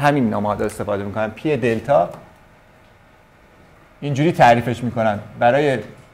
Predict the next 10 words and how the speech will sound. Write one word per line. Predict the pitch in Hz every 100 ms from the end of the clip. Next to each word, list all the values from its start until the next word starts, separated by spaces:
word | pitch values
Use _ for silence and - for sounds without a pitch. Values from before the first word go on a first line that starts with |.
| -
تی | - 156
کوچکتر | 151 131 131 135 123
از | 123
صفر | 151 139 120
یکه، | 143 160 170 165 131
برای | 135
تی | 139 - 139
بزرگتر | 123 127 123 120
از | 117 101
دلتا | 117 113 107 131 101